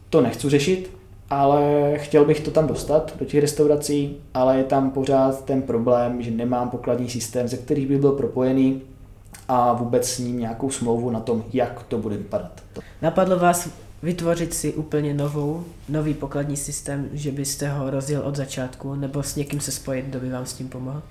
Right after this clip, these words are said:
Speaker 1: Napadlo mě to, ale když jsem se díval na to, co všechno pokladní systém v dnešní době musí splňovat,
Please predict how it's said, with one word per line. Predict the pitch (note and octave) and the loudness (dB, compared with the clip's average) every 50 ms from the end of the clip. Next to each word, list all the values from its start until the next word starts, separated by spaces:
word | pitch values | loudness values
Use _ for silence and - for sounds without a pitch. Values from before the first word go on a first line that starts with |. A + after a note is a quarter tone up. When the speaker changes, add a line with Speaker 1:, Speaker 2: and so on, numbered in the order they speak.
| - - - - | -18 -20 -12 -4
Speaker 1:
Napadlo | - D3+ C#3+ C#3+ D#3 E3+ F3 F3+ F3+ | 0 2 4 6 6 6 8 8 6
mě | F3+ F#3 F#3 | 6 6 4
to, | F#3 G3 F#3+ F#3+ G3 G3+ G3 - | 4 4 4 4 4 4 4 4
ale | D#3+ D#3+ E3 | 4 6 6
když | D#3+ D#3+ D#3 | 6 4 2
jsem | - F3+ | 0 0
se | E3+ - F3+ | 0 0 0
díval | E3 E3 D#3+ E3 E3+ E3 | 0 2 2 4 4 4
na | E3 | 2
to, | E3 E3+ | 0 0
co | E3 - D#3+ | -2 -2 -2
všechno | - - D#3 - E3+ | -2 -2 -2 -2 -2
pokladní | D3+ - D3+ - E3+ D#3+ E3 D#3+ D3 | 0 0 0 0 0 2 2 0 -2
systém | - - - - E3 D3+ | -4 -6 -4 -2 0 0
v | D3 | 2
dnešní | D3+ D#3 D#3 - F3 E3+ | 2 2 2 0 0 2
době | E3+ E3 E3+ E3+ | 2 2 2 2
musí | E3+ D#3+ E3 - E3+ | 0 0 -2 -2 -2
splňovat, | - - - - E3 E3 F3+ E3+ C#3+ C#3 C3+ C3+ - - - - - - | -2 -4 0 0 2 2 4 4 6 6 4 4 2 -2 -6 -8 -10 -10